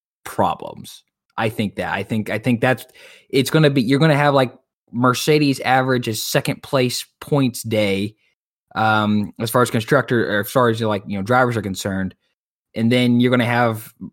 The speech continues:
Red Bull and, and, and, and Ferrari going at it head to head a little bit more now that you're gonna have two good drivers, and now you have a little bit more, a better power underneath your car. Uh, but, and then drivers' champion is Lewis Hamilton. I'm not even gonna question that. Not even gonna question it.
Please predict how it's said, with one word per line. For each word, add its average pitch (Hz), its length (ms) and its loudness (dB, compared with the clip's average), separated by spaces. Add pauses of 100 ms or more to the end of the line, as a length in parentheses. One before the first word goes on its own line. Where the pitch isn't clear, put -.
(120)
Red 120 320 2
Bull 117 240 4
and, 101 480 2
and, 104 220 -4
and, 104 120 -2
and 104 220 -2
Ferrari 104 420 2
going 98 360 0
at 98 180 -2
it - 200 -4
head 104 180 -2
to 95 100 -2
head 98 280 -2
a 98 80 -2
little 113 220 2
bit 107 140 2
more 107 340 2
now 107 200 0
that 98 80 0
you're 104 80 -2
gonna 107 120 0
have 104 140 -2
two 226 220 6
good 160 200 6
drivers, 120 400 4
and 107 120 2
now 110 120 0
you 107 220 0
have 104 160 -2
a 104 80 -4 (260)
little 101 80 -6
bit 104 120 -4
more, 107 180 -4 (340)
a 101 40 -8
better 101 320 -4 (420)
power 110 380 2
underneath 101 340 -2
your 98 80 -6
car. 101 400 -2 (440)
Uh, 113 200 0
but, 113 220 -2
and 123 120 2
then 113 220 2
drivers' 110 280 2
champion 101 280 -4
is 92 100 -6
Lewis 92 180 -6
Hamilton. 87 360 -10
I'm 117 140 0
not 120 80 4
even 107 100 0
gonna 95 140 -2
question - 460 -6
that. - 120 -16 (300)
Not 139 140 4
even 139 100 6
gonna 113 120 4
question 87 360 -4
it. - 100 -12